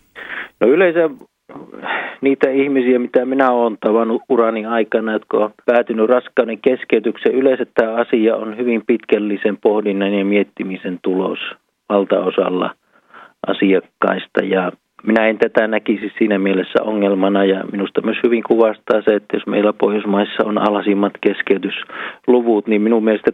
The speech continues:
tämä kuvastaa sitä tilannetta, että, että meillä on varsin toimiva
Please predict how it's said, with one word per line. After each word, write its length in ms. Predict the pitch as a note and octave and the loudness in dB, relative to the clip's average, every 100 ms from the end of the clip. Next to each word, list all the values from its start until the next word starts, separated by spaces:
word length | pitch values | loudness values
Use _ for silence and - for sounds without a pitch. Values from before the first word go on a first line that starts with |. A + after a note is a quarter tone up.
| - | 2
tämä 160 | A#2 | 0
kuvastaa 640 | - A#2+ A2 G#2 _ A2 G#2 | 2 2 2 0 _ -2 -2
sitä 320 | A#2 - G#2+ G2+ | -6 0 0 2
tilannetta, 760 | A#2+ A2+ G#2 F#2+ G2 _ - G2+ | 2 2 2 -2 -10 _ -10 -4
että, 520 | G2+ _ _ G2 G2 _ _ _ _ - | -4 _ _ -4 -4 _ _ _ _ -14
että 340 | - G#2+ - F#2+ | -8 -8 -6 -6
meillä 340 | G2 G2 G2+ | -2 0 0
on 140 | G#2 A#2 | 0 0
varsin 340 | A2+ - A2+ | 0 -2 0
toimiva 580 | A#2 A2+ G#2+ G2+ G#2 | 2 2 0 0 0